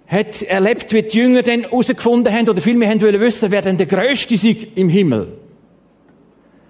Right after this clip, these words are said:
Dann hat er dort ein Kind in die Mitte genommen und hat gesagt, wenn ihr nicht wäret wie Kind und glaubet wie Kind, nicht kindisch,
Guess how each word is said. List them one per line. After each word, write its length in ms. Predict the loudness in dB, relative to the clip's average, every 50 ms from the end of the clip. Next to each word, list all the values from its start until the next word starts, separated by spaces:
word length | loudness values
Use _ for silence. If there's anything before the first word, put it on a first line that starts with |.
| _ _ _ _ _ _ _ -20 _ -20 -20 _ _ _ _ _ _ _ _ _ _ _ _ _ _ _ -6
Dann 160 | -4 -2 0
hat 180 | -2 -2 -2 -2
er 60 | 0
dort 220 | 0 0 0 0
ein 60 | -2
Kind 300 | 0 0 2 2 4 4
in 100 | 2 2
die 40 | 0
Mitte 280 | 0 -2 0 0 -4 -6
genommen 260 | -4 -2 -2 0 0
und 100 | 0 0
hat 140 | -2 -4 -4
gesagt, 360 | -4 -4 -2 -2 -2 -4 -2
wenn 140 | -2 -2 0
ihr 60 | 0
nicht 240 | 0 0 -2 -2 -2
wäret 500 | 0 0 2 2 0 0 0 -2 -4 0 0
wie 100 | 0 0
Kind 500 | 0 0 0 0 2 2 0 -2 -4 -8 -14 -20 -20 -20 _ _ _ _ _ _ _ _ _ _ _ _ _ _ _ _ _ _ _ _ _ _ _ -4
und 180 | -2 -2 -2 -2
glaubet 640 | -2 -2 0 0 0 0 0 0 -2 -4 -2 0
wie 80 | 0 0
Kind, 480 | 0 0 0 2 2 2 0 -4 -8 -14 -20 -20 -20 -20 -20 _ _ _ _ _ _ _ _ _ _ _ _
nicht 160 | -6 -6 -4
kindisch, 680 | -2 -2 0 2 2 0 0 -2 -6 -8 -12 -16 -18